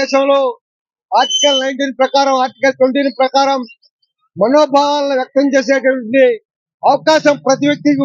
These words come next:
ఉంటుంది. అయితే ఏదో చిన్న మాట దొర్లాడని చెప్పి, దానికి సంబంధించి క్షమాపణ చెప్పాలని చెప్పి అడిగిన మీదట, లేదా ఇతనే నేను మిస్టేక్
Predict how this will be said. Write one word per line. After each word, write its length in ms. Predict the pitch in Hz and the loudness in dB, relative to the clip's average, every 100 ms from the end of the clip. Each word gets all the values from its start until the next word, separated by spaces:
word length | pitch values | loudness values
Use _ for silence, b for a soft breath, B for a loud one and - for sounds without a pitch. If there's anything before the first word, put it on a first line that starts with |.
| 262 | 0
ఉంటుంది. 320 | 233 233 190 - _ _ _ _ _ - | 0 -2 -4 -6 _ _ _ _ _ -2
అయితే 260 | 254 311 311 294 240 _ _ - 233 | 0 2 0 0 -8 _ _ -2 2
ఏదో 160 | 294 294 262 - _ - | 2 0 -2 -8 _ -2
చిన్న 180 | 277 311 285 | 0 0 0
మాట 160 | 269 294 294 208 | -2 0 0 0
దొర్లాడని 480 | 262 294 294 294 277 | 0 0 0 0 -2
చెప్పి, 280 | 262 285 302 269 _ _ _ _ _ - | -2 -2 -2 -4 _ _ _ _ _ 0
దానికి 300 | 262 302 269 269 | 0 0 -2 0
సంబంధించి 460 | 285 294 294 233 233 | 0 0 -2 -4 -2
క్షమాపణ 400 | 247 277 262 277 262 | 0 0 0 -2 -2
చెప్పాలని 460 | 262 269 269 269 262 | 0 0 0 0 -2
చెప్పి 260 | 190 269 247 208 _ _ - | -2 -2 -2 -4 _ _ -4
అడిగిన 280 | 226 247 294 285 262 | -2 0 0 0 -2
మీదట, 300 | 269 277 277 277 254 _ _ 190 | -2 0 0 0 -4 _ _ -2
లేదా 220 | 254 285 269 | 0 0 -2
ఇతనే 300 | 247 285 311 302 247 _ _ _ _ _ _ _ _ _ 190 | -2 0 0 -2 -10 _ _ _ _ _ _ _ _ _ 0
నేను 240 | 262 294 277 233 - _ _ _ _ _ _ _ _ _ _ _ _ 185 | 2 2 -2 -4 -10 _ _ _ _ _ _ _ _ _ _ _ _ -4
మిస్టేక్ 380 | 220 285 285 | -2 0 0